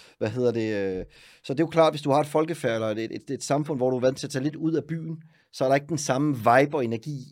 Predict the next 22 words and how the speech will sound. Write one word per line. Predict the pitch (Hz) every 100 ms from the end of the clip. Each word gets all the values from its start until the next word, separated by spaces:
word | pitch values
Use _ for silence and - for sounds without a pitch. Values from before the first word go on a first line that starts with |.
| 165
i | 143
byen, | 135 110 101 -
som | 117
der | 117
vil | 117
være | 120
i | 123
København, | 131 107 120 110
fordi | 117
det | 110 113
er, | 107 101 98 98 92 - -
det | 117
er |
måske | 117 117
ikke | 143 139
alle, | 143
der | 143
tager | 131
lige | 123
så |
meget | 127
i | 123